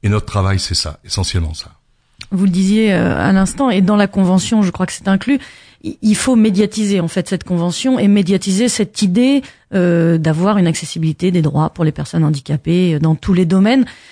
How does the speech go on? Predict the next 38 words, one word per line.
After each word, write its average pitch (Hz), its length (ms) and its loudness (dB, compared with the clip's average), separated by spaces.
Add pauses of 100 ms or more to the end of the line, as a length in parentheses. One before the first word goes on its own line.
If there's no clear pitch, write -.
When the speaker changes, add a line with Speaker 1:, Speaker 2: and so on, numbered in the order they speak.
(180)
Speaker 2:
L'urgence, 220 840 0
elle 202 180 2
est 214 80 4
là. 247 300 2
Il, 196 200 2
il 202 120 2
nous 202 140 4
reste 190 220 0
deux 196 100 2
minutes 208 180 4
pour - 40 -10
parler 196 160 0
de 196 60 -6
ça. 262 240 -2
Je - 60 -4
sais - 80 -8
pas 220 100 -4
qui, 202 360 -10
qui - 200 -6
veut 202 120 2
répondre, 208 360 2
mais 220 120 4
sur, 202 320 -2 (400)
euh, 190 180 2
comment 262 320 2
on 247 40 2
fait 240 220 0
pour 202 140 0
médiatiser ? 185 500 2
Est-ce 196 120 0
que 240 80 -2
c'est 208 200 -4
à 190 80 2
ça 269 220 -2
que 269 60 -10
ça 214 120 -4
doit 190 140 2
servir 202 380 0